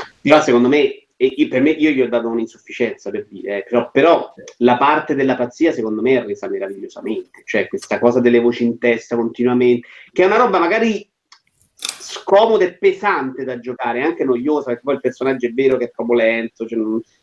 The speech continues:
non si muove bene, più che la parte dei nemici, secondo me è quella la parte scannata completamente, qui il movimento in cui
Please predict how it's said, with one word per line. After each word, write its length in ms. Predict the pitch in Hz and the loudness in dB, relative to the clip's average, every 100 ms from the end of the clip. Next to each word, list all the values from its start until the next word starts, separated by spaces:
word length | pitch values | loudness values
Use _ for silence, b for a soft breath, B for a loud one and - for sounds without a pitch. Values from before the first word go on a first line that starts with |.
| _ | _
non 140 | - 123 | 2 2
si 140 | 127 | 4
muove 240 | 123 120 113 | 2 2 2
bene, 320 | 123 120 117 | 2 0 0
più 160 | 131 131 | -4 -2
che 120 | 131 | 0
la 80 | 117 | 0
parte 240 | 123 123 | 0 2
dei 100 | 120 | 2
nemici, 200 | 135 143 | 2 -2
secondo 240 | 113 120 120 | -2 -2 0
me 100 | 127 | -2
è 100 | - | 0
quella 280 | 123 117 110 | -2 0 -4
la 120 | 107 | -6
parte 380 | 107 104 - 101 _ | -8 -10 -14 -16 _
scannata 640 | _ _ 110 110 110 107 | _ _ -4 0 0 -2
completamente, 720 | 107 107 104 107 101 - - | -4 -4 -4 0 0 -2 -12
qui 120 | - 117 | 0 2
il 60 | |
movimento 500 | 113 113 120 117 113 | 4 4 4 2 -2
in 100 | 107 | -6
cui 220 | - 110 | -2 -2